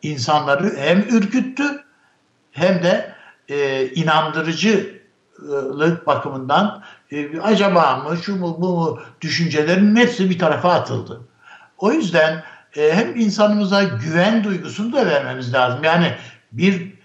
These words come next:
sadece, e, fiziksel olarak, biyolojik olarak bir saldırı karşısında değiliz.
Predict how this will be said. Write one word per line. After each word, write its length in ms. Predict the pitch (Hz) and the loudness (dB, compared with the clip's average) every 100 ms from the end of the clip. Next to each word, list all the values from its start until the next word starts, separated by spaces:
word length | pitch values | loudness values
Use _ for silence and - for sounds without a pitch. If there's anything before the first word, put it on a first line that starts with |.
| _ - | _ -8
sadece, 680 | - 180 185 185 175 147 - 113 117 - - - 139 131 | 0 0 2 0 0 -2 -4 -12 -14 -14 -16 -18 -14 -10
e, 360 | 135 131 123 | -4 0 0
fiziksel 640 | - 139 165 170 233 240 | -2 -4 -4 0 2 4
olarak, 400 | - 113 104 - | 2 0 -4 -8
biyolojik 480 | 117 143 147 - 214 | -4 -2 -2 -2 0
olarak 360 | 247 180 123 - - - _ | 2 4 2 -4 -14 -20 _
bir 140 | 165 147 | -2 -2
saldırı 600 | - 151 151 151 156 156 | -2 2 2 2 -2 -2
karşısında 640 | 151 151 127 143 147 147 | 0 0 -2 -8 -6 0
değiliz. 480 | 240 262 123 110 | 2 2 0 -4